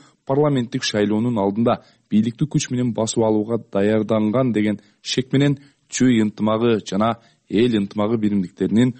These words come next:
он бештей өкүлүн кармаган. Арасында ошол кездеги алтынчы чакырылыштын депутаты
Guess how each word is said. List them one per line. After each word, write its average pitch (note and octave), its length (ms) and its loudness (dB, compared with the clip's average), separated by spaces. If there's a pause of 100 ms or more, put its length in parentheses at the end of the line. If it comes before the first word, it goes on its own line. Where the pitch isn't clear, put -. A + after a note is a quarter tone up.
(200)
он A#2+ 240 2
бештей A2+ 380 2
өкүлүн F#2 320 -8
кармаган. F2+ 480 -4 (420)
Арасында A#2+ 320 0
ошол C#3 160 0
кездеги A2 320 0
алтынчы A2 320 -4
чакырылыштын G2+ 400 -4
депутаты G2 540 -2